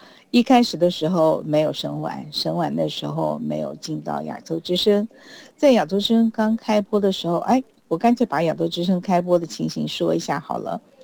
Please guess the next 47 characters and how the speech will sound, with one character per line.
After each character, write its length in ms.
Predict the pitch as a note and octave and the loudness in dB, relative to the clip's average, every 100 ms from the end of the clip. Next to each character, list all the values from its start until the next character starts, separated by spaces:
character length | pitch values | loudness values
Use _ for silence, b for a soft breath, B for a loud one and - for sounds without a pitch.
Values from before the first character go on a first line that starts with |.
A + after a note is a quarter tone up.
| b b b b - | b b b b 2
就 200 | D4+ C4 | 2 4
是 180 | A#3+ | -2
在 360 | A3 B3+ A#3 G3+ | -2 2 4 2
差 260 | - - A3 | -2 -2 0
不 140 | G#3+ | 2
多 440 | G#3+ G#3 G3+ G3+ G#3+ | 2 2 2 2 -2
四 1000 | - - - - C4 B3+ A#3 G#3 F#3 | -8 -18 -20 -8 0 2 4 2 0
十 580 | E3+ - E3 E3+ F3+ F#3+ - | 0 -2 0 2 4 2 -4
几 300 | - E3 B2+ | -2 0 2
年 440 | - D#2 - E3 | 0 0 0 0
前， 480 | F#3+ - D3 D3+ E3+ - | -2 -2 0 0 -2 0
将 160 | F#3+ | 0
近 160 | G3 G#3 | 2 0
五 80 | C#3 | 0
十 140 | - | -4
年 240 | D#3+ D#3 D#3+ | -2 0 -2
前， 380 | - D3 D#3 F3+ B B B _ | -2 -2 -2 -4 B B B _
那 180 | A#3 B3 | 4 4
时 140 | B3+ | 2
候 60 | A3+ | -2
台 280 | - F#3 F#3+ | 0 2 4
湾 200 | G#3 G#3+ | 4 4
呢 180 | G#3+ G#3+ | 4 2
就 100 | A3 | 0
派 260 | - A3 | 2 0
出 220 | F#3 G#3 F#3+ | 2 0 2
了 80 | |
很 240 | F#3+ - C#3+ | 0 -4 -2
多 160 | F3+ | -2
的 260 | F3+ F3+ D3+ - | 2 0 0 -6
农 320 | E3+ E3+ F3 | -4 -2 0
耕 260 | F#3+ A#3+ B3 | 4 6 6
队 260 | C4+ G3 - B B B _ | 6 4 2 B B B _
到 260 | A3 G3 F3+ | 4 4 2
东 220 | - G#3+ | 2 2
南 200 | G3+ G3+ | 4 2
亚 240 | E3+ C#3 | 2 0
或 280 | F3 - F#3 | -4 4 4
世 260 | F3+ - F#3 | 4 -2 -2
界 360 | F3+ F3 D#3+ | 2 2 2
各 160 | D#3+ G3 | 2 2
个 120 | F#3 | 2
地 220 | F#3 G#3 | 0 -2
区 280 | E3+ - G3+ | -2 0 2
呢 220 | G3 G3 - B B B | 2 0 -2 B B B
去 420 | - F#3 F3 D#3+ - | -2 4 4 2 2
做， 300 | G3 E3 | 4 4